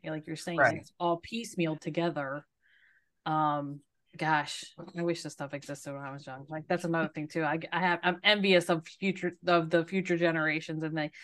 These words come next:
Speaker 1: get access to, to these types of experiences. It's, it's wonderful.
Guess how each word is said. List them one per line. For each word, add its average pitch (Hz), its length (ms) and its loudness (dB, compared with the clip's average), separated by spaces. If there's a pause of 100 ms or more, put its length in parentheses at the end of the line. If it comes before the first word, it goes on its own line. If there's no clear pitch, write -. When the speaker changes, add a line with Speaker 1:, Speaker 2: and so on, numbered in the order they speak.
(240)
Speaker 1:
get 170 120 4
access 147 540 4
to, 147 320 -6 (220)
to 151 100 -6
these 143 200 -6
types 139 300 -10
of 143 120 -14
experiences. 127 760 -14
It's, - 200 -16
it's - 200 -18
wonderful. - 640 -12